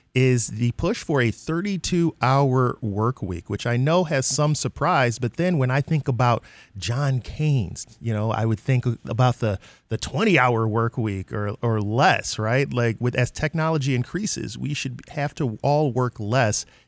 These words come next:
Is thirty-two hour work week, would that be a viable solution in this case? Is it something that you think could ever happen?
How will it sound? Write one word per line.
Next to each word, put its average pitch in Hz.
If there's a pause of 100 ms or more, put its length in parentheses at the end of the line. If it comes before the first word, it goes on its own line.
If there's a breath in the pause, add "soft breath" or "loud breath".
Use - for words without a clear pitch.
Is 156
thirty-two 220
hour 180
work 127
week, 95
would 101
that 131
be 143
a 120
viable 107
solution 104
in 101
this 104
case? 104
Is 95
it 104
something 117
that 104
you 107
think 110
could -
ever 104
happen? 92